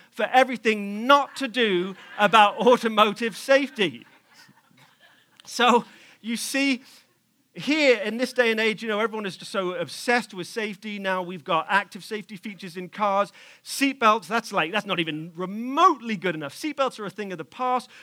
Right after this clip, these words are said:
We've gotta have front airbags. We have knee airbags. We have side curtain airbags. We have hip airbags. Now there are seat airbags. And then we have cars that can brake by themselves. They can predict what's gonna happen.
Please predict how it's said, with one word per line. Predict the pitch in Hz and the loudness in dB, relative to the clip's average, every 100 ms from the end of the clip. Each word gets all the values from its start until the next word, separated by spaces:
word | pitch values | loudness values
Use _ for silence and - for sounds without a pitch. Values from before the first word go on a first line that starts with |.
| - | -16
We've | 214 175 | -12 -6
gotta | 226 214 | -2 -2
have | 170 208 202 170 _ _ _ | 0 4 4 2 _ _ _
front | _ - 240 233 - | _ 2 2 2 0
airbags. | 208 190 175 147 135 185 | 2 2 2 -2 -2 -6
We | 165 | -4
have | 190 160 | -4 -4
knee | 190 233 226 | -8 -8 -8
airbags. | 170 170 156 147 - | -4 -2 -2 -4 -4
We | 180 | -10
have | 170 | -10
side | - 214 202 - | -6 -6 -6 -8
curtain | 226 233 196 180 165 | -2 -2 -2 -12 -8
airbags. | 165 160 156 135 127 - _ | -6 -2 -2 -4 -10 -20 _
We | 185 | -2
have | 180 | -2
hip | 165 - 247 240 - | -2 0 0 0 -6
airbags. | 175 165 156 135 143 | -6 -2 -4 -4 -6
Now | 196 196 | -4 -4
there | 196 | -4
are | 175 | -8
seat | - - 269 247 - | -10 -6 -6 -6 -6
airbags. | 190 175 151 156 151 180 196 - _ _ - - - _ - | -2 -2 0 0 0 -2 -12 -20 _ _ -20 -20 -20 _ 0
And | 247 202 | 0 4
then | 226 226 | 2 2
we | 208 220 | -6 0
have | 208 202 | 0 0
cars | - 233 226 | -4 -2 -4
that | 185 196 | -6 -12
can | 185 | -12
brake | 135 208 226 - | -4 -2 -2 0
by | 208 | -2
themselves. | 190 185 - 233 233 196 | -2 -10 -6 -4 -4 -6
They | 196 | -10
can | 160 | -10
predict | 151 131 233 233 | -18 -6 -6 -6
what's | 202 185 | -12 -12
gonna | - 214 196 | -6 -4 -4
happen. | 208 208 214 220 | -4 -4 -4 -8